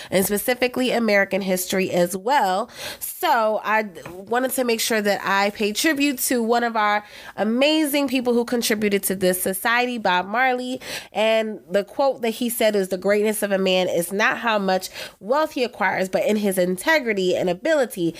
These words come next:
to affect those around him positively." And the reason why I chose this quote, y'all, is because I think, to me, you know,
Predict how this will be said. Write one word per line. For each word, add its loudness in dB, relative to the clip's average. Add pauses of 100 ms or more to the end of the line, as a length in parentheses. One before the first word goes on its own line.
(220)
to -2
affect -2
those 0
around 0
him 0
positively." 0 (400)
And 0 (560)
the 2
reason 2
why 4
I 0
chose 0
this 0
quote, 0
y'all, 2 (340)
is 2
because 0 (680)
I 4
think, -2
to 4
me, 2 (560)
you 0
know, 0